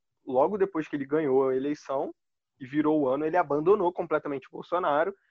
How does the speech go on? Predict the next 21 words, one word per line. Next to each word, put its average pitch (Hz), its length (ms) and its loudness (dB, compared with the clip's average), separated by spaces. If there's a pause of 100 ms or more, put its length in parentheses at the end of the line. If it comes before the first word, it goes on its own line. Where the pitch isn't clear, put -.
(300)
e 139 140 -10
ele 170 260 -4
tenta 151 560 -2 (180)
ainda 139 920 -2
hoje 156 320 -4
se - 160 -16
desvencilhar 175 800 -2
desse, 165 640 -6 (400)
desse - 220 -4
acordo 196 420 -2
que 190 80 -2
ele 185 80 -2
fez, - 280 -4
porque, 196 360 0 (340)
mano, 180 360 2
quem 392 160 -2
era 240 120 6
o 170 40 4
Witzel, 139 300 -6
tá 127 100 2
ligado? 127 220 4